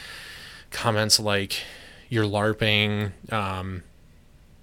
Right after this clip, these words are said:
you have no right, why are you doing this, you're not gonna be like this, you're playing dress up, you're playing soldier." Uh, those are the kinds of comments by some of these people, and I, and I've not seen too many of the large personalities, I'll say, come out and say,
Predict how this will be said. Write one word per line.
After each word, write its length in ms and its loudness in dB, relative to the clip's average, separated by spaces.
you 140 0
have 160 -2
no 180 -6
right, 460 2
why 280 2
are 60 2
you 180 -2
doing 400 4
this, 280 2
you're 100 2
not 140 0
gonna 140 -4
be 220 2
like 240 2
this, 240 2
you're 80 -2
playing 300 -2
dress 320 4
up, 180 0
you're 80 -8
playing 320 0
soldier." 680 0
Uh, 400 -2
those 240 2
are 20 0
the 80 2
kinds 220 0
of 80 2
comments 460 0
by 280 -2
some 280 2
of 100 -6
these 220 0
people, 400 -4
and 120 -2
I, 60 0
and 320 -2
I've 200 0
not 200 4
seen 240 4
too 140 -2
many 160 2
of 120 -2
the 120 -2
large 640 0
personalities, 680 2
I'll 180 -2
say, 460 2
come 180 -4
out 200 2
and 140 -2
say, 400 2